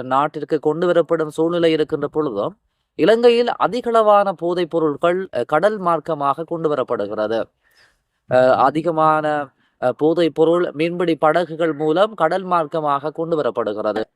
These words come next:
கடந்த வருடங்களாக இலங்கையில் போதைப் பொருள் பாவனை அதிகரித்திருக்கிறது. சிறுவர்கள் மத்தியிலும், பெரியவர்கள் மத்தியிலும், ஏன் பெண்கள் மத்தியிலும் அதிகரித்திருக்கிறது.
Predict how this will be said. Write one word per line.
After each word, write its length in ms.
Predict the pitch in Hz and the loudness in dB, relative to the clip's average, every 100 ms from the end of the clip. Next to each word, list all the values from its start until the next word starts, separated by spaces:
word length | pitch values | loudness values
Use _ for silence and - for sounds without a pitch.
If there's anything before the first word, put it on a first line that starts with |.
| _ _ | _ _
கடந்த 380 | - 165 208 240 | 0 0 2 0
வருடங்களாக 720 | 214 202 202 190 180 180 214 | 2 2 0 2 2 2 0
இலங்கையில் 500 | 202 196 196 190 190 | -2 -2 -2 -2 -4
போதைப் 360 | 180 190 220 196 | -4 2 2 2
பொருள் 220 | 190 185 | -2 -2
பாவனை 480 | 180 165 165 175 175 | 4 4 4 0 0
அதிகரித்திருக்கிறது. 960 | 165 170 170 139 120 110 - 113 113 | 0 0 -2 -2 -4 -6 -4 -2 -2
சிறுவர்கள் 600 | 110 - 156 151 147 156 | -2 0 2 2 0 -2
மத்தியிலும், 720 | 135 131 - 143 147 160 160 160 _ _ _ | -2 -6 -6 -4 0 0 -2 -10 _ _ _
பெரியவர்கள் 520 | 147 143 151 147 143 | 0 2 2 0 -2
மத்தியிலும், 580 | 135 131 143 143 170 185 | -4 -4 -2 -2 -2 -2
ஏன் 300 | 156 196 196 - | 2 2 0 -2
பெண்கள் 360 | 202 262 262 | -2 0 0
மத்தியிலும் 520 | 190 160 165 156 196 | 0 -2 -4 -4 0
அதிகரித்திருக்கிறது. 920 | 156 147 165 151 135 143 131 143 160 | 0 2 0 0 -2 -2 -2 -4 -4